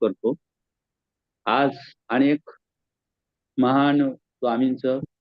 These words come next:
भक्तांचं, संतांचं आज आवि-, आविर्भाव दिवस आहे. त्यापैकी एक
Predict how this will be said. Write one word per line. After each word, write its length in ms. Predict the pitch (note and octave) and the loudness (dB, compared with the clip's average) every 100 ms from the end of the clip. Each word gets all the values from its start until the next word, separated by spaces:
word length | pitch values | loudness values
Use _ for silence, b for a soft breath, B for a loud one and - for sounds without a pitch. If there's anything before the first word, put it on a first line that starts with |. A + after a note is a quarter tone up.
| - | -10
भक्तांचं, 760 | A2+ - - A2+ G#2 B2 B2 B2+ | -8 -6 -4 -4 -2 0 -2 -4
संतांचं 760 | A2+ G#2+ G#2 A2+ G#2 - A2+ | -8 -6 -4 -4 -4 -6 -6
आज 320 | A2+ - A#2+ A2+ A2 | -6 -2 0 2 2
आवि-, 240 | A#2 A#2+ A2+ | 4 4 6
आविर्भाव 360 | C3 C3 B2+ | 4 6 4
दिवस 260 | B2 A#2+ A#2 A#2 | 4 4 4 2
आहे. 220 | F#2+ F#2 - _ _ _ _ _ _ - | -2 -2 -10 _ _ _ _ _ _ -4
त्यापैकी 520 | C3 B2+ C#3+ C#3 C#3 | -2 0 0 0 0
एक 100 | C#3 | 0